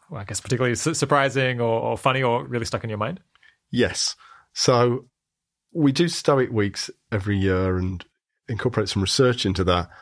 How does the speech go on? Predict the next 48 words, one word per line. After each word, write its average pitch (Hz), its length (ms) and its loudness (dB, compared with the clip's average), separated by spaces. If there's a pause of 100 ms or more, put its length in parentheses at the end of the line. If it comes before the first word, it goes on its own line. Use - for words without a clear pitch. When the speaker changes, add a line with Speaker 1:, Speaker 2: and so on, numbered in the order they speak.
(160)
Speaker 2:
And 104 140 0
one 135 200 4
year 95 380 0 (300)
we 110 160 0
did 101 160 -4
some 95 260 -2
w-, 95 180 -6
work 104 320 -2
on 107 120 0
looking 101 240 -2
at 92 160 -6
what 107 260 -4
strengths - 800 0
were 101 60 4
associated 90 580 0
with 87 140 -6
Stoicism. 80 760 -4 (580)
As 104 160 -4
we 98 60 -4
said, 95 220 0
the 95 80 -8
strengths 117 340 0
are 101 80 0
quite 95 340 0
similar 92 280 0
to 90 100 -4
the 90 80 -2
virtues. 127 600 0
In 98 80 -6
fact, - 120 -8
they 92 80 -2
are 110 280 2
mini 101 260 2
virtues. 92 480 -2 (220)
So - 120 -2
we 185 60 2
kind 196 220 2
of 135 40 2
expected 95 520 0
a 92 40 4
lot 95 200 0
of 92 160 -6
strengths - 560 -4
to 90 80 -8
be 90 80 -2
associated 92 560 -4
with 98 100 -8
Stoicism. 92 580 -4